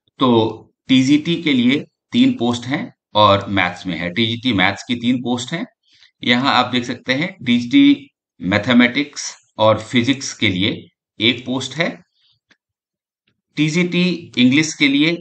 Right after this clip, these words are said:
यहाँ पर दो पोस्ट है। इसके बाद देखिए आप टीजीटी सोशल साइंस के लिए दो पोस्ट है, टीजीटी साइंस के लिए एक पोस्ट है, टीजीटी बायो और केमिस्ट्री के लिए भी एक पोस्ट है,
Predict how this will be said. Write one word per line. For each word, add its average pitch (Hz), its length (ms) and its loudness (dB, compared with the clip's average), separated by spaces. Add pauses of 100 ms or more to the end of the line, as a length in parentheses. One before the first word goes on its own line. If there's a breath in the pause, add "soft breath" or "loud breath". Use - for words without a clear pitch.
यहाँ 98 280 0
पर - 320 -4 (100)
दो 98 260 -2
पोस्ट 123 360 -4
है। 190 220 -2 (760)
इसके 139 320 -4
बाद 113 300 2
देखिए 131 420 -4
आप 135 280 -2 (160)
टीजीटी 131 600 4
सोशल 135 400 -4
साइंस 104 360 -2
के 113 120 -6
लिए 107 200 -2
दो 113 320 -4
पोस्ट 131 320 -6
है, 165 200 -6 (960 soft breath)
टीजीटी 160 580 0
साइंस 143 640 -2
के 143 80 2
लिए 139 280 2 (360)
एक 101 280 -4
पोस्ट 123 320 -4
है, 160 220 -4 (1300)
टीजीटी 170 600 2
बायो 117 600 0
और 123 100 0
केमिस्ट्री 120 520 0
के 127 120 -4
लिए 123 180 2
भी 127 240 -4
एक 131 140 -2 (100)
पोस्ट 143 300 -6
है, 151 160 -4